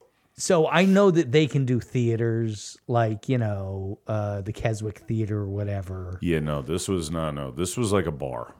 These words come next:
Speaker 1: Wow.
Speaker 2: <laughs>
Speaker 1: That's nuts.
Speaker 2: And it was, <sighs> I'm trying to remember 'cause that was a long time ago, but it was, um,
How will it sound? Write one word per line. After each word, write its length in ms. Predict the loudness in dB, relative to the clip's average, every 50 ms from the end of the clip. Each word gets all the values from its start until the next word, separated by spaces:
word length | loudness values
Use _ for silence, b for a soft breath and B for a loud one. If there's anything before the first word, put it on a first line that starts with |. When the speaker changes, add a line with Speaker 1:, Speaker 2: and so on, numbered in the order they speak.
| _ _ -12 -8
Speaker 1:
Wow. 720 | -6 -6 -4 -4 -4 -4 -4 -6 -6 -8 -4 -2 -2 -2 -2 -4 -6 -6 -6 -8
Speaker 2:
<laughs> 180 | -10 -8 -6
Speaker 1:
That's 240 | -6 -6 -6 -4 -4
nuts. 480 | -2 -2 -2 -2 -2 -4 -8 -10 -4 0
Speaker 2:
And 160 | 0 0 2
it 80 | 4 6
was, 160 | 6 6 4
<sighs> 80 | 2
I'm 540 | -2 -6 -8 -10 -12 -14 -16 -18 -20 -20 -20 -20
trying 240 | -14 -10 -6 -4
to 60 | -2 0
remember 420 | 0 2 2 0 0 0 -4 -6
'cause 640 | -6 -8 -10 -10 -12 -14 -20 -20 -20 -20 _ _ _ _
that 100 | -18 -16
was 120 | -14 -12
a 40 | -12
long 140 | -12 -12 -12
time 200 | -12 -12 -12 -12
ago, 220 | -12 -14 -14 -10 -8
but 140 | -4 -4 -2
it 100 | -2 0
was, 260 | 0 -2 0 0 0
um, 400 | 2 2 2 2 0 -2 -6